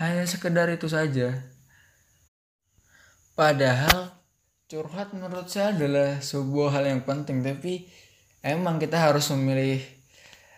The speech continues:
teman curhat yang bisa menjaga, eh, rahasia-rahasia kita gitu. Kita tidak perlu juga sih membeberkan, eh, raha-, apa namanya, kesedihan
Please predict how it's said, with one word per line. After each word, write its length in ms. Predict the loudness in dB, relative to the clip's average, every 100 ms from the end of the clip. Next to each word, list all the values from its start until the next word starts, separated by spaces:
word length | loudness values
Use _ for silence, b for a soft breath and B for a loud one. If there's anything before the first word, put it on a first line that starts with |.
| b
teman 320 | -4 0 0
curhat 400 | 2 2 2 0
yang 600 | 2 2 2 0 -2 -6 -10 -18 -20 _ _ _ _ _ _ _ _ _ _ _ -4
bisa 320 | 0 2 2
menjaga, 720 | 2 4 6 6 8 8 8 10 10 8 6 2 -6 -20 _ _ _ _ _ _ _ 0
eh, 400 | 2 4 4 4 4
rahasia-rahasia 1200 | 4 4 4 2 4 4 4 4 4 2 2 0
kita 320 | 0 2 2
gitu. 160 | 2 -2
Kita 240 | 4 4 4
tidak 240 | 0 0
perlu 240 | 0 0
juga 320 | 2 4 2 2
sih 80 |
membeberkan, 1120 | 2 2 2 0 0 -2 -2 0 2 0 -4 -8 b b b b b _ -4
eh, 240 | 2 4
raha-, 400 | 4 4 2 2
apa 180 | 0 0 0
namanya, 400 | 0 0 -2 -8 -12
kesedihan 560 | -6 -2 2 2 2